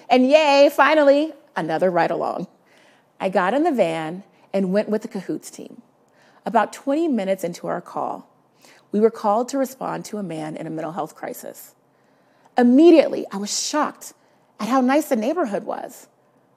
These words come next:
Middle income neighborhood, kids out playing. There was even a young boy on a tricycle in the driveway. It was just a normal day.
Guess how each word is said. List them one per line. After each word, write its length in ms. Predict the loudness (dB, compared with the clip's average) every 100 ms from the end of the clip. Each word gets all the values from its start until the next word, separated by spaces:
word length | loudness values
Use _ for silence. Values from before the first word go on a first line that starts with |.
| _ _ _
Middle 260 | 2 4 4
income 400 | 2 -2 -2 -2
neighborhood, 800 | 0 0 -2 -2 -2 -2 -2 -4 -8 _ _ _
kids 300 | 0 0 2
out 200 | 2 0
playing. 720 | -2 -2 0 0 0 -2 -4 -6 -14 _
There 100 | 0
was 160 | 0
even 280 | -2 -2 0
a 60 | 0
young 440 | -2 -2 -4 -6
boy 420 | -6 -4 -4 -6 -10 _
on 100 | -8
a 60 | -8
tricycle 680 | -6 -8 -8 -10 -10 -10 -10
in 80 | -12
the 80 | -12
driveway. 540 | -12 -12 -10 -10 -12
It 960 | -14 _ _ _ _ _ _ _ _ _
was 100 | -16
just 140 | -8
a 40 | -4
normal 280 | -2 -2
day. 360 | -4 -6 -8 -14